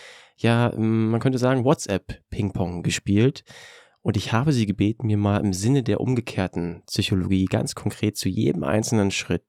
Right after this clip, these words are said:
bei der Erstellung eines Podcasts genau die Tipps zu geben, die so ein Podcast-Projekt definitiv an die Wand fahren lassen.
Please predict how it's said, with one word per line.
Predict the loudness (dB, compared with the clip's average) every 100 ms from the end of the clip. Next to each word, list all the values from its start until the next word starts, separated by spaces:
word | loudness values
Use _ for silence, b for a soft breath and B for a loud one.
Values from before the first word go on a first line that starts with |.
| -2
bei | 0 2
der | 2
Erstellung | 0 0 0 0 0
eines | -2 -4
Podcasts | -6 -6 -6 -6 -8 -8 -6
genau | 0 2 2
die | 2 0 0
Tipps | -4 -6 -6
zu | -8
geben, | -6 -4 -2 0 -2 -6 -2
die | 2
so | 4
ein | 4 2 0 -2
Podcast-Projekt | -2 -4 -2 -4 -4 -4 0 0 0 _ _ 0
definitiv | 2 2 0 0 -2 -2 0 0 -2
an | -2
die | -2
Wand | -2 -4 -6
fahren | -6 -6
lassen. | -6 -8 -12